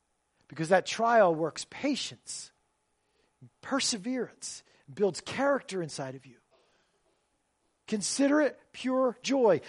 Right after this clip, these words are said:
Know that what I suffer today is for good and not for harm." And so, making a plea to you on behalf of Jesus today. Will you be blinded by the light of your trial?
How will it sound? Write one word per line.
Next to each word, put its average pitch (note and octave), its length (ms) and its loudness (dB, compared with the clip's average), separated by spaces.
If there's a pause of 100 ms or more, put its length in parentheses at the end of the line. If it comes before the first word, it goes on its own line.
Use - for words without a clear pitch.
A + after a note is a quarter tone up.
(120)
Know B3+ 320 12
that C#4 200 10
what B3+ 200 8
I B3 140 8
suffer C#4+ 500 4
today A#3+ 600 6 (200)
is A#3+ 240 0
for A#3+ 260 0
good G3+ 640 2 (1300)
and D3+ 140 -10
not F3 160 -2
for E3+ 160 -12
harm." C#3 260 -12 (1400)
And D3 100 -14
so, F#3+ 300 2 (800)
making F#3+ 360 0
a E3+ 60 -2
plea G#3 280 -8
to - 140 -10
you B2 320 -8 (160)
on D3+ 120 -10
behalf D#3+ 280 0
of C#3+ 80 -16
Jesus D3 380 -10
today. C#3 340 -14 (2000)
Will F#3+ 120 4
you G#3 140 2
be F#3 140 -4
blinded F#3+ 600 4
by F#3 140 6
the E3+ 140 2
light F3 240 4
of D#3+ 100 -2
your D#3+ 100 -4
trial? G3 420 0